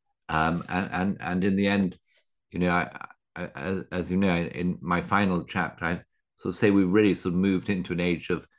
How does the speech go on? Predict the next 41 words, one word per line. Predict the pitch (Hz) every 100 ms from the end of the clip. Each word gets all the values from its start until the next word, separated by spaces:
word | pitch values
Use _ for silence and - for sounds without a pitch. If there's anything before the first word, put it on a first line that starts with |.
| _ _ _
of | - -
central | - 147 127 - 113
banker | 90 117 143 123 - 78 -
capitalism. | 82 78 _ 73 64 - - - - _ _ _ -
Do | -
you | 131
remember | 120 104
that | 110
Minsky | 107 127 123 107 - 101
has | 90 90 85
this | 80
sort | - 82
of | 78
view | 98 95 82
that | 87 -
we | 87
live | 90 87
in | 82 80 - _ _
different | 117 107 95
eras | 104 110 92 -
of | 78
capitalism, | - 82 73 - 60 - 65 - _ - - _ _
um, | 82 80 80 78 76 73 -
and, | 82 82 -
uh, |
you | 87
know, | 85 - -
where, | 95 90
where | 85 90
one | 85 98 101 92 78
player | 101 98 95 90
or, | 80 82
or | 80 78
one | 80 87 85 - _ _ _
type | - 101 85
of | 78
institution | 85 - 104 95 - 78
i-, | 73 65
is | 82 -
dominant. | 87 87 92 80 65 57 - _ _ _ - -
And, | 80 82 80 -